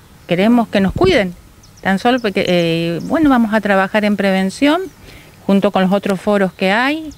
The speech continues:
Eh, el lunes empezamos con unas reuniones con otros foros vecinales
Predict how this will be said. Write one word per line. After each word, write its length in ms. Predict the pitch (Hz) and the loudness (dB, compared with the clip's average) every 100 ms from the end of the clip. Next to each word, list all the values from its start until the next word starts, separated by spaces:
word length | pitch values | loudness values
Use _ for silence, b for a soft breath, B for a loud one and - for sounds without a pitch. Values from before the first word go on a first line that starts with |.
| - | -14
Eh, 540 | - 170 160 156 156 165 | -6 -4 -4 -6 -10 -14
el 240 | - 165 165 | -10 -6 -4
lunes 240 | 175 170 | -2 -2
empezamos 500 | 165 151 165 165 165 | -4 -4 -6 -4 -4
con 140 | - 165 | -4 -4
unas 200 | 156 - | -6 -6
reuniones 400 | 156 165 180 170 | -4 -2 -2 -2
con 140 | 170 | -4
otros 240 | 156 160 | -4 -6
foros 420 | - 170 165 151 - B B B B - | -4 -4 -4 -6 -16 B B B B -6
vecinales 680 | 170 - 190 233 294 359 | -4 0 2 2 0 -2